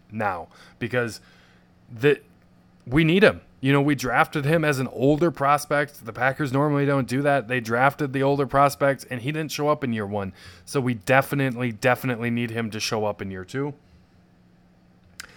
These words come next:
And then Quay Walker, um, there, again, there was flashes. You know, he played basically the whole year last year, and he led the team in tackles,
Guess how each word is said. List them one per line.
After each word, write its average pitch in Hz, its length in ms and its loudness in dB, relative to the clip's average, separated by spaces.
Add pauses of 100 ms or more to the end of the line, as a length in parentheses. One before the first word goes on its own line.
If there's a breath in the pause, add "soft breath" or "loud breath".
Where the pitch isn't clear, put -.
(100)
And 135 140 2
then 160 140 4
Quay 175 180 6
Walker, 147 500 4 (320 loud breath)
um, 104 520 -4 (500)
there, 139 380 -6
again, 147 380 2
there 120 100 2
was 120 100 -2
flashes. 123 720 -4
You 123 140 0
know, 139 100 4
he 151 160 0
played 147 360 0
basically 123 500 -2
the 110 100 2
whole 117 220 2
year 127 200 4
last 107 360 0
year, 101 200 -2 (320 loud breath)
and 117 140 -2
he 120 80 0
led 135 220 2
the 131 120 2
team 147 300 -2
in 110 100 -2
tackles, 120 600 0